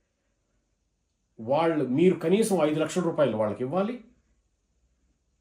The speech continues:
వాళ్ళకి జీవిత బీమా చేయాలి, వాళ్ళ కుటుంబాలకి మీరు ముందే డిపాజిట్ చేయాలి. అంటే, నువ్వు, సాయిరెడ్డి, సుబ్బారెడ్డి, సజ్జల రామకృష్ణారెడ్డి, చెవిరెడ్డి భాస్కర్ రెడ్డి,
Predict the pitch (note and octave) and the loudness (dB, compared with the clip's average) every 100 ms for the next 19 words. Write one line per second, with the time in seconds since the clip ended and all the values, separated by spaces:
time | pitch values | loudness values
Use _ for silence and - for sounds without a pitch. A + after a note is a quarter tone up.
0 | _ _ B2 C3 A#2+ G#2+ G#2 D#3+ E3 D3 | _ _ 0 0 0 -4 -2 -2 -2 0
1 | D3+ C#3+ C3+ D#3+ F3+ A3 A3+ - _ _ | 0 0 0 0 0 -2 -6 -14 _ _
2 | _ _ _ _ _ _ _ - B2 B2+ | _ _ _ _ _ _ _ -4 0 0
3 | - D3 F#3+ F#3 E3 C#3+ G#2 F2+ - _ | -2 0 2 2 2 0 -4 -10 -14 _
4 | _ _ A#2+ C3 A#2 D3 F3 D3+ D3 F3+ | _ _ 0 2 2 4 2 2 0 0
5 | F#3 F3 F#3 G#3 A#3+ - - _ _ _ | 0 2 2 2 -4 -12 -20 _ _ _
6 | _ _ - A#2+ D3+ A#2 G#2+ B2+ F#3 B3 | _ _ -12 -6 -4 -4 -4 -2 0 -2
7 | - - _ _ _ _ _ _ _ _ | -4 -18 _ _ _ _ _ _ _ _
8 | _ _ A2+ A#2+ E3 F3 F3 A#3 - - | _ _ -2 0 2 0 0 -4 -6 -18
9 | _ _ _ _ - - F#2+ D3 E3 E3 | _ _ _ _ -14 -10 0 2 2 0
10 | G3 A#3 - _ _ _ _ C3 A2 D3+ | -2 -2 -8 _ _ _ _ -6 -2 0
11 | C3+ E3+ D#3 D#3+ F#3+ F#3 F#3 A3+ - - | 2 0 -2 -2 2 2 2 -2 -8 -16
12 | _ _ _ C#3 D3 C#3+ B2+ A#2 D3+ - | _ _ _ -2 0 2 2 2 0 0
13 | F#3 F#3+ G3+ B3+ | 0 2 -2 -6